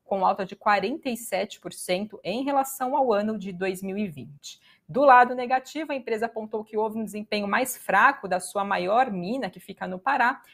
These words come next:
e, segundo a Vale, serão instalados britadores no ativo pra melhorar o desempenho em direção à capacidade nominal.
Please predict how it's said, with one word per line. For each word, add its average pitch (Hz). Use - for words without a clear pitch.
e, 277
segundo 226
a 262
Vale, 233
serão 196
instalados 196
britadores 190
no 175
ativo 202
pra 311
melhorar 247
o 208
desempenho 196
em 202
direção 185
à 185
capacidade 175
nominal. 185